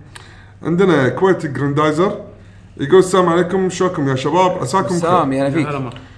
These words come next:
Speaker 1: يعقوب، أذكر مرة تكلمت عن أنمي Ace of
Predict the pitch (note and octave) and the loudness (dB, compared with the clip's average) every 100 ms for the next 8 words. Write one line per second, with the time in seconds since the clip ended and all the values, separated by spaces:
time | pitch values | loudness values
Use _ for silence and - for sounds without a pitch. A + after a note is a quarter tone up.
0 | - - C#3+ D3+ F3+ A#3+ F3+ - G#3+ - | -20 -12 0 2 2 2 0 0 -2 -2
1 | E3 D#3+ G#3 D3+ B2 - D#3 F#3+ - - | -2 0 2 2 0 -2 0 0 -2 -6
2 | C3+ F#3+ G3 G3 G#3 - - - - - | -4 0 0 0 -2 -6 -14 -20 -20 -12
3 | - G3 G3 - D#3+ | 2 4 4 0 -2